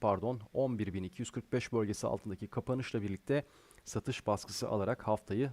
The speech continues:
tamamlamıştık ki bunun da en büyük sebeplerinden bir tanesi tarım dışı istihdam verisinin A D P ile birlikte beklentilerin üstünde gelen açıklaması olmuştu ve bakılacak olursa şu anki görünümde on bin sekiz yüz yirmi yedi seviyesi üzerinde kalmaya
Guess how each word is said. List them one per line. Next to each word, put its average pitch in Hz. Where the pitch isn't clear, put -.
tamamlamıştık 101
ki 113
bunun 113
da 98
en 117
büyük 95
sebeplerinden 95
bir 104
tanesi 95
tarım 107
dışı 95
istihdam 107
verisinin 101
A 95
D 101
P 135
ile 104
birlikte 90
beklentilerin 127
üstünde 127
gelen 120
açıklaması 131
olmuştu 113
ve 131
bakılacak 135
olursa 131
şu -
anki 123
görünümde 117
on 160
bin 117
sekiz 127
yüz 123
yirmi 120
yedi 123
seviyesi 117
üzerinde 117
kalmaya 117